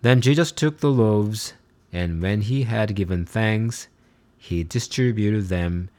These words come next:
to those who were seated, so also the fish,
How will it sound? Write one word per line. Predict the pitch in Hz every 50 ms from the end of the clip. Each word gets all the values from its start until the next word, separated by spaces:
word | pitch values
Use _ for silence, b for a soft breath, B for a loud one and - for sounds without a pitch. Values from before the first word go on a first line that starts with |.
| b b b b b
to | - 113
those | 107 123 127 131 139 135 131
who | - 101
were | 95 98 95 92
seated, | - - - 98 90 78 76 69 69 67 - - _ _ _
so | - - 139 139
also | 143 147 160 156 - - 90
the | 78 76 76
fish, | - - - 80 65 64 - - - -